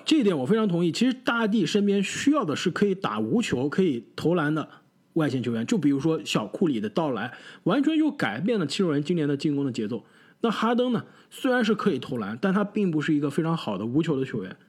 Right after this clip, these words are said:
因此啊，我也并不是非常看好，即使七六人交易来哈登啊，跟大帝能有多么的兼容。而且最关键的一点呢，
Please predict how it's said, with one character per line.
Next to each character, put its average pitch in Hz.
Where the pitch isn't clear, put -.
因 214
此 202
啊， 135
我 120
也 165
并 160
不 135
是 147
非 165
常 156
看 156
好， 104
即 196
使 175
七 -
六 156
人 139
交 151
易 143
来 127
哈 160
登 156
啊， 131
跟 156
大 151
帝 123
能 123
有 120
多 135
么 117
的 104
兼 110
容。 101
而 277
且 294
最 294
关 302
键 311
的 247
一 226
点 127
呢， 107